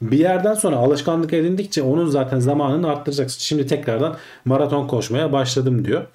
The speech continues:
Bunu her türlü şeye uygulayabiliriz. Dediğim gibi kitap mı okumak istiyorsun? Bir sayfa okuyacağım de. Hatta bir paragraf okuyacağım de.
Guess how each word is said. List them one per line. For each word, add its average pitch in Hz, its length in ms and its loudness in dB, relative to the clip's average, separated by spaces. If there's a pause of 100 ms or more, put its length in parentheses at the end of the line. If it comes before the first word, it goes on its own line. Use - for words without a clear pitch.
(720)
Bunu 143 200 2
her 165 260 0
türlü 131 160 0
şeye 123 200 0
uygulayabiliriz. 120 720 0
Dediğim 110 220 0
gibi 95 160 -4
kitap - 280 -4
mı 156 60 0
okumak 110 280 -6
istiyorsun? - 400 -12 (420)
Bir 247 160 0
sayfa 123 360 0
okuyacağım 95 440 -2
de. 151 60 -2
Hatta 160 440 -2
bir 196 140 2
paragraf 113 440 0
okuyacağım 92 480 -6
de. 87 80 -14